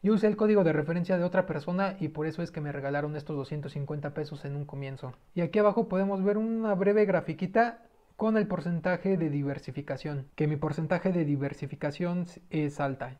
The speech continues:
ya que regularmente trato de prestar lo mínimo en cada préstamo para así poder diversificar un poco más. Lo único que ustedes tienen que hacer para depositarla a su cuenta es realizar un depósito tradicional de su institución bancaria a la cuenta clave que les va a proporcionar Dupla.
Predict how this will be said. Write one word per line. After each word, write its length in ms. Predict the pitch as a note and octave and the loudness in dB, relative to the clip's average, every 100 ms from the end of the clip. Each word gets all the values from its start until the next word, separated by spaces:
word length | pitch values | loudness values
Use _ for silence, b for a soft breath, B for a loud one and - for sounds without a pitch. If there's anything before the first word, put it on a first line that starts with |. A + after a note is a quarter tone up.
| - | 0
ya 160 | F#3 | 0
que 100 | F#3 | 4
regularmente 640 | F#3 D3+ D#3 E3+ E3+ E3 F#3 | 4 4 4 2 2 0 2
trato 300 | F3 E3+ E3+ | 2 2 0
de 80 | |
prestar 380 | D#3 D3 - E3+ | 0 -2 0 2
lo 100 | E3+ | 2
mínimo 560 | D#3+ F#3 G3+ A3+ C4+ - | 4 4 6 4 2 -2
en 140 | D#3 | -6
cada 240 | D3 F3 E3+ | -2 -2 -2
préstamo 400 | F#3 G3 G#3 G3 | -2 0 0 0
para 160 | D3+ | 0
así 200 | C#3 F3+ | -2 -2
poder 340 | E3+ E3 D#3+ D#3+ | -4 -4 -4 -2
diversificar 600 | D#3 D3+ - C3+ - D#3 | -4 -4 -8 -14 -8 -6
un 100 | D3 | -6
poco 240 | D3 - | -8 -6
más. 280 | C#3+ A#2+ - - _ | -6 -8 -16 -20 _
Lo 120 | F#3 | 4
único 300 | G#3 A3+ A3+ | 4 4 2
que 60 | G3+ | 0
ustedes 280 | E3+ G3 F#3+ | 2 2 2
tienen 220 | G3 F#3 | 0 0
que 80 | D#3+ | -2
hacer 180 | F3 E3 | -4 -2
para 200 | F3+ C#3+ | 0 0
depositarla 560 | C#3 C3 C#3 E3 F3+ | -4 -8 -8 -4 -4
a 20 | |
su 100 | D#3+ | -6
cuenta 460 | - D#3+ E3 G3 F#3+ | -10 -10 -2 -2 0
es 160 | G3+ F3 | -4 0
realizar 460 | G3 F#3+ D#3+ F3+ F#3 | 4 4 2 2 2
un 80 | |
depósito 460 | F#3+ - E3+ F#3+ F#3+ | 2 2 -4 -6 -6
tradicional 720 | D3 C3+ B2+ D3 D3 F#3 B3 - - _ | -4 -4 -4 -6 0 0 0 -8 -20 _
de 100 | C#3+ | -8
su 400 | C3+ C#3+ C#3 C#3 | -4 -2 -2 -2
institución 500 | C#3+ - C#3+ C#3 F3+ | -4 -6 -12 -8 -4
bancaria 600 | F3+ E3 F3+ F#3 G#3+ G#3 - | -4 -4 0 2 2 -2 2
a 120 | A3 | 6
la 100 | A3+ | 6
cuenta 260 | A3 F#3+ F#3+ | 4 0 2
clave 280 | F#3 F#3 | 0 0
que 80 | F#3 | -4
les 120 | D3 | -4
va 80 | C#3+ | -4
a 60 | D3 | -4
proporcionar 600 | D#3+ D3 C3+ C#3+ C#3+ C#3+ | -6 -6 -10 -6 -6 -4
Dupla. 340 | C#3+ - C3 | -4 -6 -10